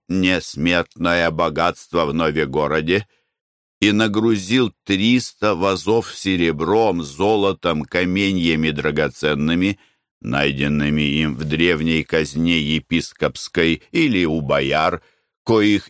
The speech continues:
имение было описано, сверх бесчисленного множества шелковых тканей, сукон, мехов и прочего. Другие ценят сию добычу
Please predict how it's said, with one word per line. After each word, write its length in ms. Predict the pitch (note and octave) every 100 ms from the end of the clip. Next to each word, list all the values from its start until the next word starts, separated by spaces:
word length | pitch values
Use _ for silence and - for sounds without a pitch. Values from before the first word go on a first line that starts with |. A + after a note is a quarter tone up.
| -
имение 680 | G#2+ G2 F#2 E2+ E2+ E2+
было 400 | D#2 F2 E2 E2+
описано, 800 | F2+ D#2+ F2 E2+ D#2+ D#2+ E2+ D#2 - _ _ _ _
сверх 840 | - - E2 F#2 G#2 A#2 A2+ - -
бесчисленного 920 | A2+ G#2 - A2 - G#2+ A2+ G#2+ G#2
множества 680 | F#2+ G#2 G2+ A2 - G2+ G#2
шелковых 720 | - F#2+ G2+ - F#2+ F#2+ - - _ _ _ _ -
тканей, 680 | - - F#2 F#2 F2 F2
сукон, 600 | D#2+ - A#2 G2+ F#2+ E2+
мехов 560 | F2+ F#2+ G2 G#2 G2+ - -
и 100 | G2+
прочего. 680 | F2 E2+ D#2 D2+ C2 C2+ - _ _ _ _ _ _ _ _ -
Другие 680 | A2 D#3+ C3+ G2 G#2+ A2+ A2
ценят 520 | - F2+ F#2 F#2 D2+
сию 340 | - D2 D#2
добычу 840 | C2+ C2+ A#1 G2 F#2 - F2 D#2